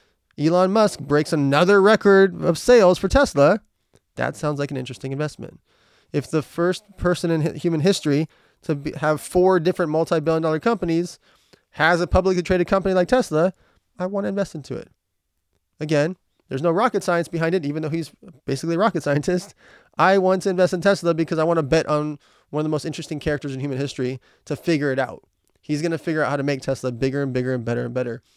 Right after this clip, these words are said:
And no matter what happens to him in the media, year after year, they break records in selling Teslas.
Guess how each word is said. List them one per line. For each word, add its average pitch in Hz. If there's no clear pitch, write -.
And 123
no 131
matter 131
what 156
happens 220
to 202
him 208
in 202
the 202
media, 190
year 127
after 160
year, 156
they 123
break 147
records 139
in 135
selling 131
Teslas. 123